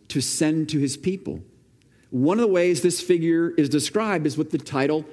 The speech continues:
Messiah. The Hebrew word translated Messiah means anointed one. In the Old Testament, we see various people who were anointed with oil for specific roles, such as priests and kings.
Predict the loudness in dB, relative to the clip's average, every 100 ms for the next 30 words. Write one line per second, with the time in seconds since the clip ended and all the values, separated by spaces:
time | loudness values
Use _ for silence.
0 | -16 -4 -2 -2 -2 -2 0 -2 -4 -12
1 | -16 _ _ _ _ _ _ _ _ _
2 | _ _ 0 2 0 0 2 2 2 0
3 | -2 0 2 2 2 0 0 0 2 2
4 | 2 0 0 -2 -4 -8 -20 _ _ -2
5 | 0 0 0 -2 -4 -2 -4 -4 -8 -14
6 | _ _ _ _ _ _ _ _ _ _
7 | _ _ _ _ 0 2 2 2 2 0
8 | 0 0 0 0 0 2 4 4 2 0
9 | -2 0 0 2 2 2 2 2 2 0
10 | 0 0 0 0 2 2 0 -4 -16 -20
11 | -20 0 0 2 0 2 0 2 2 4
12 | 4 2 -2 -8 -12 -16 -16 -2 0 2
13 | -2 -4 -2 0 0 -4 -10 -12 -14 _
14 | _ -4 -2 0 0 2 2 0 -4 -8
15 | -8